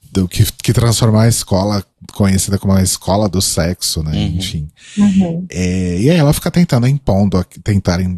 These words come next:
Speaker 1: tentando impor aquilo, tentando, tentando, e os alunos começam a revidar. E eles deixam uma mensagem bem clara, né? Que,
Speaker 3: Uhum.
Speaker 1: que você, é,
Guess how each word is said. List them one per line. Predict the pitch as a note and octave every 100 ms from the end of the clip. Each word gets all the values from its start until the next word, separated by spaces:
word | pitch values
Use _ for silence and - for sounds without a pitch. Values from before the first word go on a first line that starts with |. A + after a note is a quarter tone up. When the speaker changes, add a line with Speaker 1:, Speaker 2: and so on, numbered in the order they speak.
| -
Speaker 1:
tentando | G2 F#2 A#2+ B2+
impor | - G2+
aquilo, | F2 - - F#2
tentando, | F2+ F2 E2+ F#2+ F#2
tentando, | E2+ F2 - F2+ F#2+ G2+
e |
os | G2+ A2
alunos | G#2+ F#2+ G2+
começam | - F#2+ F2 -
a | F#2
revidar. | F#2 G2+ A#2 F#2 F#2+ - - - - - _
E | -
eles | A#2+ C#3
deixam | - G2+ G#2 C3+
uma | A#2+ A2+
mensagem | A#2 B2+ - A2 F#2 F#2 G#2 G#2 G2+
bem | F#2+ E2+ G2+
clara, | A2 - C3 A2+ F2 D2+ -
né? | D#2 D#2+ F2 F#2+
Que, | - - - E2+ G3+
Speaker 3:
Uhum. | G3+ F#3+ F#3+ F#3 - - - - - _ -
Speaker 1:
que | - F#2+
você, | F#2+ F#2+ - - - G#2 G2 G#2 A2+ A#2 A2+ G2+ - -
é, | F#2+ F#2+ F2+ F2 D#2+ D2+ C#2+ A1